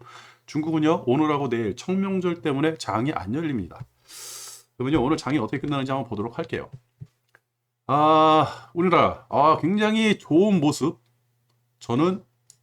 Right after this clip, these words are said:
어, 코퍼스를 준비한다 그랬죠. 요 라인을 이탈을 하든지, 요 라인을 이탈을 했을 때 저는, 어, 투자를 한번 해보려고 합니다. 근데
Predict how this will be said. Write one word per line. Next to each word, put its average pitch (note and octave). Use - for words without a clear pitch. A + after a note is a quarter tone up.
어, G#2+
코퍼스를 G#3
준비한다 C3
그랬죠. F#2
요 A3+
라인을 F#3
이탈을 F#3
하든지, G2+
요 A#2
라인을 A2
이탈을 D3+
했을 A2+
때 -
저는, C3+
어, F2
투자를 G#2
한번 G#2
해보려고 B2+
합니다. E2
근데 D3